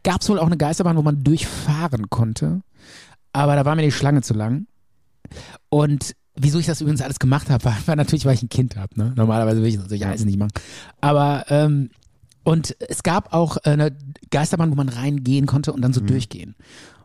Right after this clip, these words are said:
Speaker 1: Und das war halt auch, also, ich hab mal als Kind eine Geisterbahn im Keller gebaut,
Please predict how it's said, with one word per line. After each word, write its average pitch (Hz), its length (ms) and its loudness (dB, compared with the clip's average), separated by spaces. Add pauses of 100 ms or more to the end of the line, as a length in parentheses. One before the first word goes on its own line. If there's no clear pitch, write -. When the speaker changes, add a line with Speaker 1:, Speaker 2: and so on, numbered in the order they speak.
(180)
Speaker 1:
Und 123 560 0
das - 200 -2
war - 140 -6
halt - 160 -14
auch, - 340 -14 (1300)
also, 123 380 2 (1800)
ich - 180 -4
hab 170 100 0
mal 151 140 2
als - 220 -2
Kind 214 280 0
eine 156 100 0
Geisterbahn 131 460 0
im 113 80 -2
Keller 143 240 0
gebaut, 101 440 -6